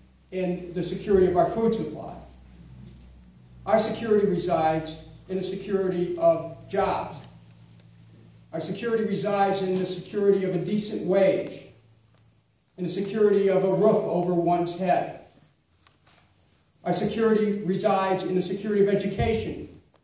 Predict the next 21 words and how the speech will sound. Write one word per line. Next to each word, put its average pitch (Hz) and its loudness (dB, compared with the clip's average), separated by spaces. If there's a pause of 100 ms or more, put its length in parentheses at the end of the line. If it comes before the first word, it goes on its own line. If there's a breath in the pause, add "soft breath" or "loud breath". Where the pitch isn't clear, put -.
(720)
and 170 -12
opportunities 190 -2
for 185 -2
ourselves 220 2
and 160 -2
our 156 -2
children. 202 -2 (840)
Our 196 -6
security 226 0
resides 214 2
in 208 -2
the - -2
quality 214 6
of 175 0
health 226 4
care 95 -8 (1000)
for 202 -6
ourselves - 4
and 175 -2
our 175 2
family. 208 0